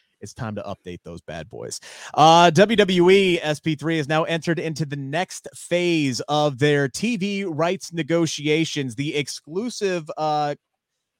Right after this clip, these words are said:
a window with Fox and U S A, who have the current deals with W W E, has now expired, and they are now allowed to, uh, negotiate with anybody. And right off the bat,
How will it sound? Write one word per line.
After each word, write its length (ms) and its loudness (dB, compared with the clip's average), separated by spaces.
a 80 -12
window 800 -2
with 180 -6
Fox 460 -2
and 180 -6
U 160 -2
S 200 -2
A, 300 -2
who 300 -8
have 320 -6
the 280 -6
current 260 -4
deals 400 -6
with 300 -6
W 180 -6
W 320 -4
E, 140 -4
has 320 -6
now 360 -6
expired, 800 0
and 140 -8
they 100 -4
are 80 -6
now 300 -6
allowed 440 -8
to, 440 -6
uh, 260 -14
negotiate 640 -6
with 140 -2
anybody. 640 -4
And 600 -6
right 320 -2
off 260 -2
the 80 -8
bat, 340 0